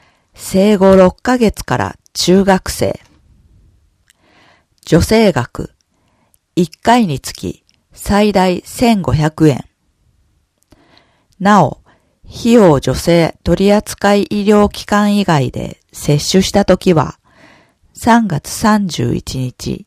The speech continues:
日曜日、消印有効で、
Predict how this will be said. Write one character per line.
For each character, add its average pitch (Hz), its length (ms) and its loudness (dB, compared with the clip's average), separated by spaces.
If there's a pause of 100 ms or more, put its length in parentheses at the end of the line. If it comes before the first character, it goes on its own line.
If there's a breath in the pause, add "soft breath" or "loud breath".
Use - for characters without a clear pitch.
(120)
日 147 440 -4
曜 196 260 6
日、 104 280 -10 (1040 soft breath)
消 170 340 -2
印 214 320 0
有 196 280 4
効 175 340 4
で、 165 300 -2